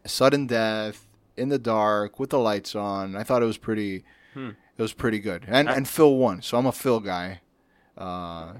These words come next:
Speaker 1: so you're usually either a Tiger guy or a Phil guy, so you pull for one of 'em,
Speaker 2: Yeah.
Speaker 1: which makes it good too. So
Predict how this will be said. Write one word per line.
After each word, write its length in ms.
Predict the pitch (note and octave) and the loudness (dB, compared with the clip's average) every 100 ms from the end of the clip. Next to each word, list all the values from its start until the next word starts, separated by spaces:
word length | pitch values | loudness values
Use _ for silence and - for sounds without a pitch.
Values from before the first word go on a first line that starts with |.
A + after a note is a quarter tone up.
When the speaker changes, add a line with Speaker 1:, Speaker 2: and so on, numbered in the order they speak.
| G2+ | -16
Speaker 1:
so 460 | - G#2 G2 F#2 | -8 -6 -4 -2
you're 180 | G2+ C3+ | 2 2
usually 540 | D3 D#3 D3 C#3 C3 B2+ | 4 2 2 2 2 2
either 280 | B2 A#2 | 2 2
a 60 | A2 | 0
Tiger 380 | - C3 C3+ B2+ | 4 4 4 2
guy 220 | B2+ B2 | 2 4
or 100 | A2+ | 4
a 60 | G#2 | 0
Phil 240 | B2+ A#2 | 0 0
guy, 160 | G#2+ G2 | 0 -2
so 120 | - | -2
you 140 | A2 | -4
pull 240 | G#2 B2 A#2 | -2 -2 0
for 140 | A#2+ | 0
one 200 | A2 G#2+ | 0 0
of 80 | F#2 | 0
'em, 220 | F2+ G2+ A2 B2 | -6 -10 -12 -4
Speaker 2:
Yeah. 80 | |
Speaker 1:
which 260 | A#2+ A2+ - | -2 -2 -4
makes 480 | A2+ A2 A2+ A2+ - | -6 -4 -2 -2 -4
it 60 | |
good 240 | F#2+ G#2+ F#2+ | -6 -6 -4
too. 260 | A#2 G2 E2+ | -6 -6 -8
So 420 | - F#2+ F2 F#2 | -10 -8 -8 -12